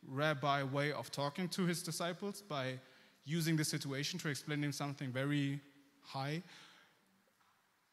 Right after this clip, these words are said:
But it's not the first time he's di-, he's doing it. It's, it's not the first time. They've w-, been with him the whole time.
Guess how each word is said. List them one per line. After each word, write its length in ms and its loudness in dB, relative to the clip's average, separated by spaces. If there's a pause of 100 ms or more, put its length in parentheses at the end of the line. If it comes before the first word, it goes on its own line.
(140)
But 140 -2
it's 140 -4
not 100 0
the 80 0
first 220 0
time 120 2
he's 140 2
di-, 220 -2 (100)
he's 160 -6
doing 280 2
it. 120 -8 (140)
It's, 220 -6 (140)
it's 260 -6 (120)
not 260 -4
the 80 -4
first 320 -4
time. 220 2
They've 120 2
w-, 260 -2
been 340 -2 (160)
with 220 4
him 280 0
the 100 -2
whole 200 -2
time. 460 2